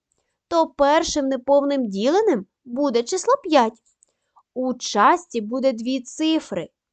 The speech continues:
Позначимо місце кожної з них крапкою.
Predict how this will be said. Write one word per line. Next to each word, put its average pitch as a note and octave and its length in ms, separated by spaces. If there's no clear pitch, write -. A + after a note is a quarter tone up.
Позначимо D#4+ 760
місце B3 540
кожної G4 520
з F#4+ 60
них F#4+ 200
крапкою. F#3+ 680